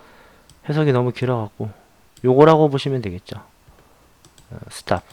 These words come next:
그죠? 어, 스탑. 장소 중인데, 자,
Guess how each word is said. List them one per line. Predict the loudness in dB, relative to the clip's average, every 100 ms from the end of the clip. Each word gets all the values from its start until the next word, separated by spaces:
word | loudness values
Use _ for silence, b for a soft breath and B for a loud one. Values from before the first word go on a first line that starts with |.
| -14
그죠? | -4 -4 -4 -12 _ -20
어, | -20 -20
스탑. | -16 -12 -8 -4 -4 -4 b b b b b _ b b b b b b b b _ _ _ -18
장소 | -12 -12 -10
중인데, | -10 -10 -8 -8 4 10 12 10 6 B B B
자, | 6 8 8 6